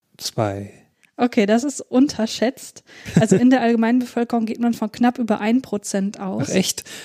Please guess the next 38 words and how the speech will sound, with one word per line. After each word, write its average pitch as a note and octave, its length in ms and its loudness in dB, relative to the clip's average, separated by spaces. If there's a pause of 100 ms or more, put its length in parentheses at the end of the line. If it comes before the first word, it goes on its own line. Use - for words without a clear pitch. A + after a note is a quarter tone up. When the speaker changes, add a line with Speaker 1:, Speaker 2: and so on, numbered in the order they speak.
(100)
Speaker 1:
Ich - 80 -14
dachte, A#2+ 260 0
eins A#2+ 260 2
wäre A2+ 100 4
dann G#2+ 80 2
viel - 180 -4
zu - 140 -4
viel. A#2 480 -4 (100)
Speaker 2:
Ja. A#3+ 200 2
Speaker 1:
Das A#3 100 -4
hätte - 100 -6
ich - 60 -12
ja C#3 80 -2
nicht B2+ 160 -6
gedacht. C#3 300 -6 (180)
Speaker 2:
Also B3 140 2
im C4 120 4
Vergleich A#3+ 380 0
mit C4+ 140 2
anderen C4+ 280 4
Störungen B3+ 560 0
ist - 160 -4
das B3 160 -2
nicht D4 240 0
unbedingt A#3 440 0
wenig. B3 680 0 (280)
Speaker 1:
Hm. A#2+ 340 0 (480)
Speaker 2:
Ähm, A#3+ 560 4
also G#3+ 260 -2
sowas G#3 280 0
wie A3 100 0
Angst B3 320 2
und G#3+ 140 0
depressive A#3 440 -2
Störungen A3+ 380 0
sind G#3+ 200 0
wesentlich A3 440 0
häufiger, C4 560 0